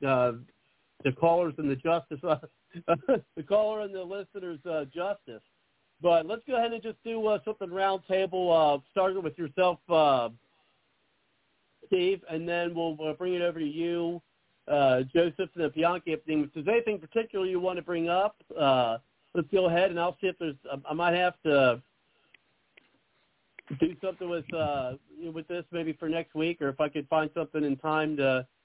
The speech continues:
to get it tonight. 'Cause, I mean, it's great information. I mean, I, I, I really like the meeting. Um,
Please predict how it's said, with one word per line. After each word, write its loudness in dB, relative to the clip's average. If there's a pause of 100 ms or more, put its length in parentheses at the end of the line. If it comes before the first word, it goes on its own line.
(200)
to 0
get 4
it -4
tonight. 0
'Cause, -2
I -4
mean, -2
it's -8
great 4
information. -4
I -6
mean, -6
I, 2
I, -2 (100)
I -2
really 0
like 2
the -14
meeting. -6 (440)
Um, 0